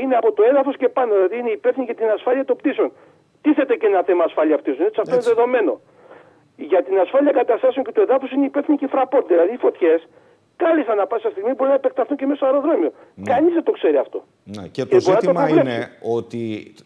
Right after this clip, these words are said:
Speaker 2: την Δευτέρα που θα συζητηθεί η διοικητική αποβολή στο Ειρηνοδικείο, ξέρουμε ότι οι αποφάσεις δεν βγαίνουν άμεσα.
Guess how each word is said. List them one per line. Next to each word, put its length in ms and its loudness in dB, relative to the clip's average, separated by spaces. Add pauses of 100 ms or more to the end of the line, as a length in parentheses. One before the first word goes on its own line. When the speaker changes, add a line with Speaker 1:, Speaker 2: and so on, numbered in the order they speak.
(140)
Speaker 2:
την 560 -6
Δευτέρα 500 -6
που 100 -12
θα 140 -6
συζητηθεί 800 -8 (420)
η 300 -6
διοικητική 540 -8
αποβολή 540 -4
στο 200 -8
Ειρηνοδικείο, 800 -8 (400)
ξέρουμε 400 -6
ότι 120 -8
οι 40 -2
αποφάσεις 520 -6
δεν 120 -6
βγαίνουν 380 -6
άμεσα. 460 -10